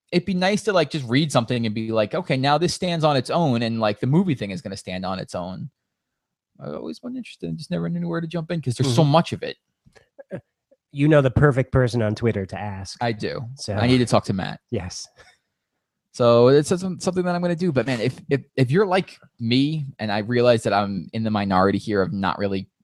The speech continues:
Speaker 1: being a huge fan of Star Wars, and, like, we're kinda, like, hesitant about jumping in on these books, I say give it a shot. They're, like,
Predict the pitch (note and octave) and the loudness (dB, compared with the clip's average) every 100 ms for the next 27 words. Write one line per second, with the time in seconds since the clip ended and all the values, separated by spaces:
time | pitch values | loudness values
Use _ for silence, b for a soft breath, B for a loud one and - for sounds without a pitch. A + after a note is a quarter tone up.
0 | _ _ _ _ - A#2 A2+ A#2+ A2 A#2+ | _ _ _ _ -12 -6 -2 -2 0 -2
1 | G2+ - F#2+ G#2 G2 - - F#2 F#2 F#2+ | -2 -4 -4 -2 -6 -8 -4 0 2 2
2 | F#2+ G2+ F#2+ F2+ F#2 A2+ - B2 B2 A2 | 0 -2 -4 -6 -6 -12 -6 -4 0 -2
3 | - - G#2+ A2 B2+ A2+ G2+ F2+ G2 G2 | -2 -6 -6 -4 -6 -6 -2 -2 0 -4
4 | G2 G2 F#2+ F#2+ F#2+ - G2+ - - - | -4 -4 -4 -4 -6 -4 -6 -6 -12 -16
5 | - _ _ _ _ _ D3 F3 A2 E2 | -18 _ _ _ _ _ -12 -6 -6 -6
6 | - F2 F#2 - - C#3 - - - | -8 -6 -6 -6 -6 -6 -6 -12 -12